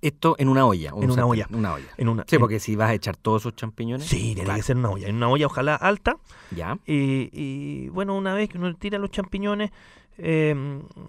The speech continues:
Speaker 2: eh, el, el chorrito de una taza, una copa de, de, de vino espumoso. Después le pongo orégano, le tiro pimienta blanca encima, eh, <clears throat> poquita sal. Y eso le bajo el fuego al mínimo y lo dejo tapado.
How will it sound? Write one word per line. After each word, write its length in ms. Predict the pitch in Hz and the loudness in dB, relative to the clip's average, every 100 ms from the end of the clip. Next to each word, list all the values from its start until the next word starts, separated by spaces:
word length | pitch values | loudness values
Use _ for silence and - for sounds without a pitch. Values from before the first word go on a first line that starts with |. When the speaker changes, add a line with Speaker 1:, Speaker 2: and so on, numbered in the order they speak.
| - | -12
Speaker 2:
eh, 440 | 67 62 - - 139 - | -12 -12 -14 -12 -14 -12
el, 60 | |
el 480 | 73 69 64 60 113 - | -12 -12 -12 -14 -16 -10
chorrito 500 | - 156 165 151 143 | -8 -6 -6 -2 -2
de 380 | 120 117 104 90 131 - | -2 -6 -8 -12 -16 -18
una 120 | 320 220 | -10 0
taza, 440 | 113 127 131 - | 4 6 6 2
una 140 | 110 | -4
copa 320 | 101 110 104 90 | -2 -4 -4 -8
de, 200 | 95 - | -16 -20
de, 180 | 95 - | -20 -18
de 100 | - | -16
vino 340 | 95 101 107 98 | -12 -8 -8 -6
espumoso. 500 | - 117 131 - 151 - - - - | -6 -4 -4 -4 -8 -10 -20 -20 -20
Después 240 | - - 180 | -10 -6 -4
le 80 | 165 | -2
pongo 240 | 160 139 | -2 0
orégano, 500 | 139 190 190 185 196 - _ _ _ _ _ | 0 0 0 -2 -4 -8 _ _ _ _ _
le 140 | 139 123 | -10 -4
tiro 200 | 143 131 | -2 -2
pimienta 360 | 123 127 123 | -2 -6 -6
blanca 300 | 123 175 180 | -4 -4 -4
encima, 380 | 165 - 170 180 - - - _ _ _ - | -8 -6 -6 -8 -12 -20 -20 _ _ _ -6
eh, 260 | 131 120 110 - | -2 -2 -4 -4
<clears throat> 680 | 151 123 113 _ _ _ _ | -4 -4 -10 _ _ _ _
poquita 340 | 117 160 151 | -2 0 -6
sal. 260 | - 139 180 _ _ _ - - _ _ | -4 -6 -6 _ _ _ -20 -20 _ _
Y 180 | - 214 | -4 -4
eso 340 | 247 277 277 - - | -2 -2 -4 -6 -6
le 120 | 151 | -2
bajo 220 | 147 - | -2 -2
el 60 | 139 | -2
fuego 340 | - 156 143 - | 0 0 0 -2
al 140 | 113 | -4
mínimo 420 | 139 240 254 269 - | -2 -2 -4 -4 -4
y 60 | |
lo 80 | 135 | -2
dejo 140 | 147 143 | -2 -2
tapado. 300 | 110 104 | -4 -4